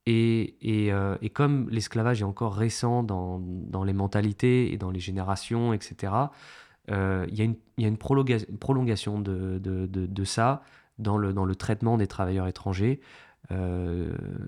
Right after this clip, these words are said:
et notamment dans, dans leurs considérations, euh, humaines, euh, dans leurs considérations financières, donc ils sont extrêmement peu payés,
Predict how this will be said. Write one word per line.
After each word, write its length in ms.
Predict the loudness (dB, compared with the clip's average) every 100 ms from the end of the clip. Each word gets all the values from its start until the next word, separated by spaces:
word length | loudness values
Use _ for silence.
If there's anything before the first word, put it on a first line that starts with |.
| -10 _
et 120 | -2
notamment 500 | 0 0 2 2 2
dans, 400 | 2 2 2 0 -2
dans 160 | 0 2
leurs 260 | 2 0
considérations, 1120 | -4 -4 -2 -2 0 -2 -2 0 0 2 0
euh, 260 | 0 -2 -2 -6 -16 -2
humaines, 580 | 2 6 6 4 2 0 -8 -20 _ -8
euh, 180 | -6 -2
dans 140 | 0
leurs 140 | 0 0
considérations 720 | -4 -6 -2 0 0 -2 -6
financières, 600 | -4 -4 -4 -2 0 0
donc 200 | 0 -4
ils 20 |
sont 160 | -8 -12 -10
extrêmement 440 | -12 -4 -2 0
peu 140 | 0
payés, 440 | 0 2 4 4